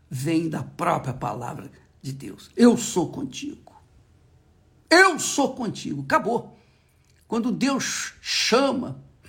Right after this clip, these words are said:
<laughs> ele garante que é conosco. Independentemente das lutas, das tribulações, dos problemas,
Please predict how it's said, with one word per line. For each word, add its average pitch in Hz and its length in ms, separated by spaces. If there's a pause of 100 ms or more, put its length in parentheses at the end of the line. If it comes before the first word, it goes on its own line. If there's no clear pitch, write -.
(100)
<laughs> - 1200
ele 196 180
garante 196 560
que 170 140
é 160 60
conosco. - 680 (580)
Independentemente 208 960
das 170 220
lutas, 196 760 (920)
das 160 260
tribulações, 214 1300 (1500)
dos 185 440
problemas, 269 1160